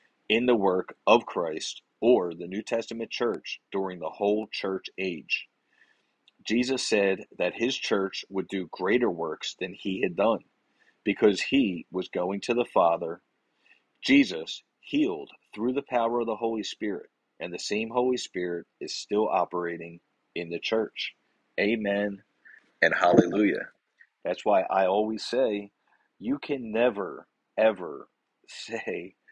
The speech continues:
that God hasn't given us all we need, because the very same Holy Spirit that was in Jesus Christ when he was here on the earth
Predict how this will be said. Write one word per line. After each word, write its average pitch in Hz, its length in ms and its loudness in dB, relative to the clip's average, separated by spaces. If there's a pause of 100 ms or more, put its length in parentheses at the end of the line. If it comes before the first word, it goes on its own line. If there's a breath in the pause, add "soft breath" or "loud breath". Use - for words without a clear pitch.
(380 soft breath)
that 101 220 0 (160)
God 113 240 4
hasn't 113 300 -4
given 120 260 -4
us 92 180 -10
all 98 160 0
we 95 140 -8
need, 101 300 -8 (120)
because 98 480 -2 (560)
the 98 80 -2
very 107 320 2
same 113 280 -4
Holy 104 280 2
Spirit 107 400 0
that 90 160 0
was 90 240 -8
in 101 240 -4
Jesus 98 340 -4
Christ 101 400 2
when 87 100 -6
he 92 120 -6
was 90 160 -2
here 98 240 0
on 95 80 -4
the 90 120 -6
earth 104 280 0